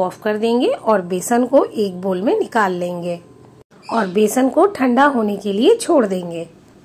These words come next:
और ये देखिए, बेसन अच्छे से ठंडा हो चुका है और अब हम इस बेसन में मिलाएंगे थोड़ी सी अजवाइन और अजवाइन को हम हाथों से रब करके ही बेसन में मिलाएंगे।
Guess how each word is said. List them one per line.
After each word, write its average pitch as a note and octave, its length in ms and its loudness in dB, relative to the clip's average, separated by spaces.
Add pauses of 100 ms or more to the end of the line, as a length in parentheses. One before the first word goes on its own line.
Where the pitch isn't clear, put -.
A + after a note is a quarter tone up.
(100)
और G#3+ 120 0
ये A3+ 180 2
देखिए, C#4+ 320 2
बेसन A3+ 480 2
अच्छे A#3+ 360 -2
से C#4 140 0
ठंडा G#3 340 0
हो A3 180 0
चुका A#3 280 -2
है C#4 180 2
और G3 260 0
अब G#3 180 0
हम C#4 180 4
इस D4+ 180 2
बेसन A3 300 0
में A3 160 0
मिलाएंगे F#3 560 0 (400)
थोड़ी C#4 340 4
सी D#4 200 0 (160)
अजवाइन G3 520 -2
और G#3 220 -6
अजवाइन G3 380 -2
को C4 180 4
हम D4+ 220 4
हाथों G#3+ 400 -4
से F4 240 0
रब C4 340 2
करके G#3+ 340 -2
ही D4 200 0
बेसन G#3+ 380 0
में A#3 160 0
मिलाएंगे। F#3+ 640 0